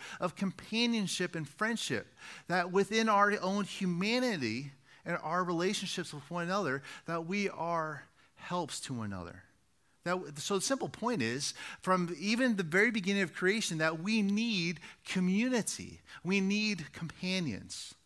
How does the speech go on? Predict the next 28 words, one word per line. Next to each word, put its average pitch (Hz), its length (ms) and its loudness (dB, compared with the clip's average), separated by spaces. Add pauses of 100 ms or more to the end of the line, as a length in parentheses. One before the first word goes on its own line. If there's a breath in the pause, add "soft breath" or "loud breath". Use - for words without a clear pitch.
(920 soft breath)
Why 151 220 -8
is 185 120 -6
that 165 200 -8
the 147 60 -14
case? - 640 -12 (1120 soft breath)
If 123 100 -10
you 139 60 -4
go 160 260 2
on 175 220 4
into 143 180 -2
Genesis 151 420 -2
two, 165 300 2
you 139 160 0
find 165 320 0
this 151 120 0
statement, 160 500 -2 (240 loud breath)
"Let 165 280 4
us 185 300 2
make 170 260 0
man 160 440 2
in 160 240 -2
our 151 280 0
own 139 240 0
image, 139 400 -2
in 120 120 -2
our 123 160 0
own 127 240 -4
likeness." 175 720 -4